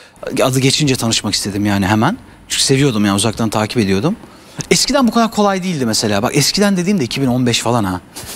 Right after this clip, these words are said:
Yani bir insana ulaşmak bu kadar kolay değildi yani. Şu an mesela çat diye birine yazı verebiliyorsun ya. Bana ne mesajlar geliyor mesela. Eskiden işte, "Aziz'i ben uzaktan takip ediyorum" falan. Ekşi Sözlük yazarı, işte Okan Bayülgen zamanı falan.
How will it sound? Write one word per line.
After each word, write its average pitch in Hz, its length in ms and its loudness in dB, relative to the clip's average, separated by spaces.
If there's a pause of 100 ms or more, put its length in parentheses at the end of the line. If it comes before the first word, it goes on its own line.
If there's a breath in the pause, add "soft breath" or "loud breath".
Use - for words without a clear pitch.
(120)
Yani 104 100 0
bir 123 60 4
insana 151 240 2
ulaşmak 151 320 2
bu 107 60 -10
kadar 123 160 -2
kolay 113 300 -2
değildi 117 240 2
yani. 92 280 -4 (460 loud breath)
Şu 214 140 2
an 202 80 4
mesela 180 260 2
çat - 320 -2
diye 175 120 -2
birine 175 220 0
yazı 165 300 0
verebiliyorsun 160 540 0
ya. 104 180 -2
Bana 170 160 0
ne 175 120 0
mesajlar 139 440 0
geliyor 98 260 -2
mesela. 92 400 -4
Eskiden 165 400 0 (300 loud breath)
işte, - 200 -6
"Aziz'i 208 280 2
ben 262 120 2
uzaktan 202 360 2
takip 202 320 -2
ediyorum" 113 280 0
falan. 104 260 0
Ekşi 127 180 0
Sözlük 117 320 -2
yazarı, 110 420 0 (300 loud breath)
işte - 180 0
Okan 123 280 0
Bayülgen 113 280 2
zamanı 107 340 0
falan. 202 280 0